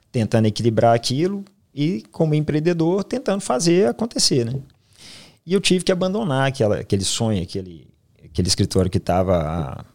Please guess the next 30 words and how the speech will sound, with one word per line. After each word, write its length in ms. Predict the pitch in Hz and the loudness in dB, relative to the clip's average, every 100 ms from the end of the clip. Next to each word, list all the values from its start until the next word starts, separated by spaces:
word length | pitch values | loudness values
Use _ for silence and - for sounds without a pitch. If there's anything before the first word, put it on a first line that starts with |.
| _ | _
sei 120 | - - | -18 -14
lá, 100 | - | -14
quinze 460 | - 107 117 90 | -6 -2 0 0
anos 600 | 87 107 107 85 - - - - _ - _ - | -2 -2 -2 -4 -6 -10 -12 -20 _ -20 _ -16
operando 600 | 110 117 101 107 135 127 | -4 0 2 2 2 0
com 240 | 113 104 | 0 -2
toda 240 | 98 131 - | 0 -2 0
a 20 | |
carteira 400 | 120 98 104 98 | -2 0 0 0
de 100 | 98 | -2
cliente 840 | - 110 104 147 151 - 175 160 190 _ _ _ _ | -2 -2 0 -2 -6 -6 -6 -8 -12 _ _ _ _
pra 220 | - 135 139 | 2 6 6
assumir 420 | - 180 139 139 | 4 2 2 2
uma 160 | 156 | 0
filial 420 | 151 165 180 143 160 | 0 2 4 4 4
que 160 | - | 2
era 120 | 117 123 | 2 2
uma 80 | |
aposta 440 | 143 131 113 - 92 | -2 0 0 0 -4
da 180 | 90 92 | -4 -4
empresa 420 | 131 95 107 131 - _ _ _ _ _ _ _ _ - | -4 -4 -4 -4 -12 _ _ _ _ _ _ _ _ 2
em 140 | 120 131 | 6 6
Belo 160 | 117 | 6
Horizonte, 560 | 110 113 107 151 180 - | 4 2 0 -4 -6 -8
pra, 320 | - 92 87 | -4 -2 -2
pra 180 | - 92 | -2 -4
ter 160 | - | 0
o 60 | 101 | 0
braço 400 | 92 90 92 - | 0 0 0 -2
aqui, 280 | 120 147 208 | -4 -4 -4